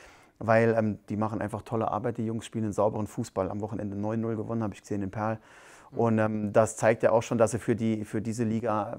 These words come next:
vielleicht einfach einen Tick zu gut sind und eins nach oben gehören, ja.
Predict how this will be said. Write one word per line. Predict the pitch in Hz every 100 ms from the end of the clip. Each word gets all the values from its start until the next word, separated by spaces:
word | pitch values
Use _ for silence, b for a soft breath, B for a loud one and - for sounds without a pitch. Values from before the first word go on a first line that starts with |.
| -
vielleicht | 117 107 110
einfach | 110
einen | 113
Tick | - -
zu | -
gut | 107 120
sind | 135 120
und | 107 - b 127 b b
eins | - 113 -
nach | 110
oben | 98 123
gehören, | 107 107 101
ja. | 104